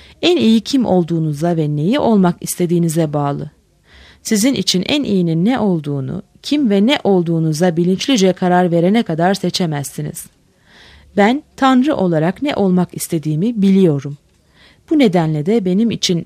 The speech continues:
neyin en iyi olduğunu biliyorum. Peki o ne? Tanrı için en iyi olan nedir? Bu ilginç olmalı.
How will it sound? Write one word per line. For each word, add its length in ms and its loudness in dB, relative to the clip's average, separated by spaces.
neyin 400 2
en 160 2
iyi 240 2
olduğunu 600 0
biliyorum. 520 2
Peki 280 0
o 180 4
ne? 240 0
Tanrı 300 4
için 340 0
en 160 0
iyi 160 2
olan 340 2
nedir? 420 -2
Bu 100 -2
ilginç 380 0
olmalı. 400 0